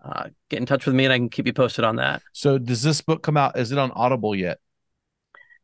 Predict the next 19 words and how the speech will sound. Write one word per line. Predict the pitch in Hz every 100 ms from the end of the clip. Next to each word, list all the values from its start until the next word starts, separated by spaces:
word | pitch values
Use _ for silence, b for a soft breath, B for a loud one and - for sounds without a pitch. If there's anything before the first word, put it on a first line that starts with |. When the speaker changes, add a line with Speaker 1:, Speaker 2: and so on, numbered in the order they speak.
| _
Speaker 1:
It | 165
is | 180 151
not. | 156 139 -
Actually, | 165 175 190
I | 151 151
did, | 135 143 170
uh, | 170 147 131
recorded | 139 139 - 190 185
the | 180
entire | 165 165 170
book. | 160 190 214 - -
I | 165
wasn't | 180 180 -
pleased | - 170 165
with | 151
how | 135 139
it | 131
came | 143 131
out. | 127 160 196